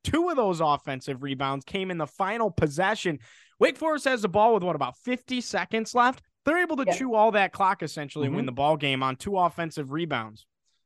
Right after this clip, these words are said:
Speaker 1: Tech
Speaker 2: Yeah.
Speaker 1: got the shots they wanted to force with those, uh, deep three-pointers from the top of the key by Appleby,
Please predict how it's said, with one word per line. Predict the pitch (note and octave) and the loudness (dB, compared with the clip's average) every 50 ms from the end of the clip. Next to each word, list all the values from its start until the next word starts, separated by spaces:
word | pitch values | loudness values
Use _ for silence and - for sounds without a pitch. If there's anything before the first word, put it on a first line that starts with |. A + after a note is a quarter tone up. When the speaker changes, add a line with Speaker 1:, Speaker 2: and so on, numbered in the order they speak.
| - | -2
Speaker 1:
Tech | - G3+ A3+ - | 0 0 0 2
Speaker 2:
Yeah. | D3 | 4
Speaker 1:
got | G3 A3 B3+ - | 4 4 4 4
the | B3+ B3 | 2 -2
shots | - - B3 A3 A3+ A#3+ - | 0 0 2 2 2 2 0
they | - A3+ | -2 -2
wanted | G#3+ G#3+ G#3+ G#3+ G#3+ G3 | -2 0 -2 -2 -2 -2
to | F3+ D#3+ | -6 -6
force | - - G#3 G#3 A3 A#3+ B3 - - _ _ _ _ - | -6 0 2 2 2 2 0 -4 -12 _ _ _ _ -8
with | - E3 D#3+ D3+ | -6 -4 -2 0
those, | E3+ E3 D#3+ D#3 D3 D3+ - | 0 0 0 -2 -4 -8 -10
uh, | - D3 C3 C3+ C#3+ C#3+ D3+ | -10 -10 -8 -8 -8 -8 -8
deep | D3 C3+ E3+ G3 A3 G3+ | -6 -2 -2 -2 -2 -2
three-pointers | - - G3+ G#3+ G#3+ F#3+ - G3 F#3+ F#3+ G3 G3+ G#3 G#3 G3+ - - - D#3+ D#3+ C#3+ | -6 -4 -2 -2 -2 -2 -4 -2 -2 0 0 0 -2 -2 -4 -8 -14 -14 -14 -16 -12
from | - - F3+ F3+ F3+ | -4 -4 -2 -2 -2
the | E3+ | -4
top | D#3 - F#3 F3 - E3 - | -4 -2 0 0 0 2 0
of | D#3+ | -2
the | D3+ | -2
key | - - F3+ F#3+ G3 F#3 | -2 -4 -6 -4 -2 0
by | E3+ D#3+ D3+ D3 | 2 2 2 2
Appleby, | C#3 D3 E3+ E3+ - G#3 F#3 G#3 A#3 B3 B3+ | 2 0 -2 0 0 -2 0 0 0 0 -2